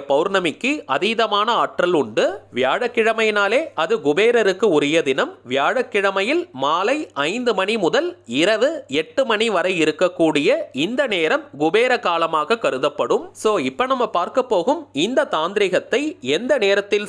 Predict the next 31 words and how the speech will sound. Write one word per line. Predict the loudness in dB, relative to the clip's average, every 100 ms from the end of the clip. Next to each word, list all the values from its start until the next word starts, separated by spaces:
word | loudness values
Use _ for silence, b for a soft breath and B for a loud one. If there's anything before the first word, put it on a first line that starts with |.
| -2
செய்யணும்னு | 0 0 0 -2 0
பார்த்தோம்னா, | -2 0 -2 0 -2 -4 -6 -4
இந்த | 0 0 0
குபேர | 2 2 2 0
காலத்தில் | 0 0 0 0
தாங்க | 0 0 0 0
செய்யணும். | 0 2 0 -2 -2
அதுதான் | 0 2 2 0
நமக்கு | -2 -2 -2 -2 -2 -4
உச்சக்கட்ட | -2 -2 0 0 -2 -4
பலன்களை | -2 -2 0 0 0 0
கொடுக்கும். | -2 0 0 -2 -2 -2
நாளைய | 0 0 0 0
தினம், | 0 -4 -8 -4
அதாவது | -2 0 0 -2 -6 -4
ஜனவரி | -2 0 0 0 0
இருபத்தி | 0 0 0 0 2
ஐந்தாம் | 0 -2 -2 0
தேதி | 0 0 -2 -6 -6
வியாழக்கிழமை | -2 0 0 -2 -2 0 0 -2 -4 -8 -4
மாலை | -2 0 0 -2 -4 -6 -4
ஐந்து | -4 -2 0 0
மணி | -2 0
முதல் | 0 -2 -4 -4 0
இரவு | 0 0 0 -2
எட்டு | -2 0 0
மணி | 0 0
வரை | 0 0 0
இருக்கும் | 0 -2 -2 0
நேரம் | 0 -2 -6 -4 -2
மிகவுமே | 0 0 0